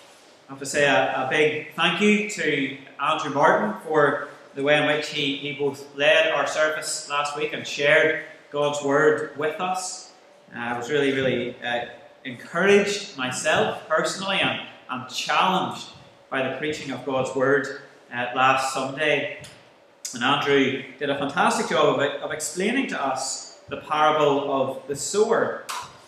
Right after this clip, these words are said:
Well, we're gonna read now three more parables which Jesus teaches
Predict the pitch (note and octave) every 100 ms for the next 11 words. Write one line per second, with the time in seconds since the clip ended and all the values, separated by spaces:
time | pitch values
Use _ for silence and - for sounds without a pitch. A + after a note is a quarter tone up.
0 | - - D3+ D#3+ D#3+ - G3+ G3+ C#3+ D#3
1 | G3+ - C#3 C3+ C#3 - - E3 D#3+ C#3+
2 | E3 G3+ E3+ - E3 D3+ C#3 B2 B2+ C#3
3 | - - D3 C#3 C3+ - E3 - D3 C3
4 | - - -